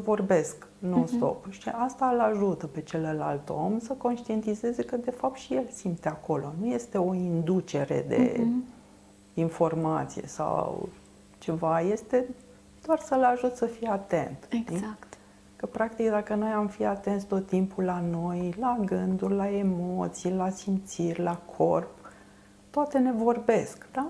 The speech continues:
Speaker 1: Noi nu avem cunoașterea asta, atâta tot. Și învățăm și noi acum.
Speaker 2: Așa este. Pe de-o parte nu avem cunoaștere, pe de altă parte nu avem starea de prezență.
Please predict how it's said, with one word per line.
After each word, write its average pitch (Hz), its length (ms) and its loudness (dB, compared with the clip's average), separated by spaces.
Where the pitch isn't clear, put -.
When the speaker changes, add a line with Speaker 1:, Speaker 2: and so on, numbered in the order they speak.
Speaker 1:
Noi 330 280 4
nu 311 80 2
avem 294 360 4
cunoașterea 156 800 0
asta, - 240 -14
atâta 196 420 0
tot. - 260 -6
Și - 120 -20
învățăm 359 500 0
și - 180 -16
noi - 160 -12
acum. - 400 -10
Speaker 2:
Așa 220 240 -6
este. 214 360 -8
Pe 226 100 0
de-o 247 120 0
parte 247 260 -2
nu 233 160 4
avem 233 260 0
cunoaștere, 226 800 -2
pe 240 80 -6
de 226 120 -2
altă 247 200 -4
parte 247 440 -4
nu 240 80 2
avem 240 440 0
starea 262 440 -4
de 247 60 -2
prezență. 233 680 -6